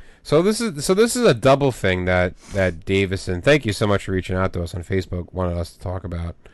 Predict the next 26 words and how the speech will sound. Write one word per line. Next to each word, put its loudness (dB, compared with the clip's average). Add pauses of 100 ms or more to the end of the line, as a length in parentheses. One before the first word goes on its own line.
(500)
The -4
first 2
half 4
is 0
talk 2
about -2
the -2
phenomenon 2
of -2
ninety 2
percent 0
of -2
people 0
on 0
these 0
boards 0
actually 0
only 0
being -2
here 0
to -4
complain -4
about -2
everything -4
wrestling -4
related. -6